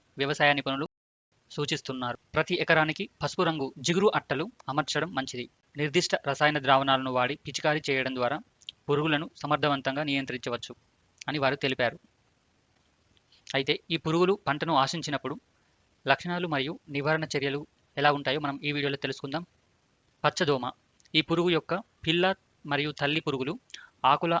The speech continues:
అడుగు భాగానికి చేరి ఆకుల రసం పీల్చడం ద్వా-, వల్ల ఆకులు దోనెలుగా ముడుచుకొని ఎర్రబడి రాలిపోతాయి. పంట లేత దశ నుండి పంట కాలం చివరి వరకు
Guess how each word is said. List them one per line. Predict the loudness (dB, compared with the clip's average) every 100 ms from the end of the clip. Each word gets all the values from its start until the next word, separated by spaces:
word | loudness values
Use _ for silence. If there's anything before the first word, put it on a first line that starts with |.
| 2
అడుగు | 0 2
భాగానికి | 4 4 2 -4 -6
చేరి | -2 -2 -4 -2
ఆకుల | 0 2 2
రసం | 0 -2 -4
పీల్చడం | -6 -4 -4 -2
ద్వా-, | -2 -4 -2
వల్ల | -2 0 -4 _ _ _ -8 4
ఆకులు | 4 4 -4 -8 _ _ _ -20 -20 -8
దోనెలుగా | 0 2 2 0 0
ముడుచుకొని | -2 -2 -4 -4 -8 _ _ _ _
ఎర్రబడి | -4 0 2 2 0 0
రాలిపోతాయి. | 0 0 -2 -2 -4 _ _ 0
పంట | 0 4 2 2
లేత | 0 2
దశ | 2 0
నుండి | -4 -4 -6 _ _ _ -4
పంట | 0 0
కాలం | 2 0 0
చివరి | -2 0
వరకు | 0 -2